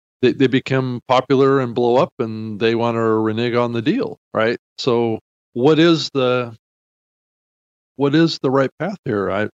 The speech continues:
you know, it's, it's gonna be a challenge. And I think, uh, the podcast hosting platforms like ours,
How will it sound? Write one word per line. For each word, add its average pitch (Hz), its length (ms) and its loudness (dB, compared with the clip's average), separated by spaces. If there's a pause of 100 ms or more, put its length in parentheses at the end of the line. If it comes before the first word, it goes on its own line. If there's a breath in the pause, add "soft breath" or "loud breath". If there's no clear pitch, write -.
(100)
you 113 100 -6
know, 107 180 -2
it's, - 440 -4 (680)
it's 123 160 -4
gonna 135 200 2
be 135 140 2
a 135 40 4
challenge. 131 720 -4 (360)
And 139 160 2
I 139 100 4
think, 165 240 0 (280)
uh, 123 160 -4
the 113 160 -2
podcast 143 400 0
hosting 156 340 0
platforms 117 480 -2
like 110 180 -4
ours, 117 520 -2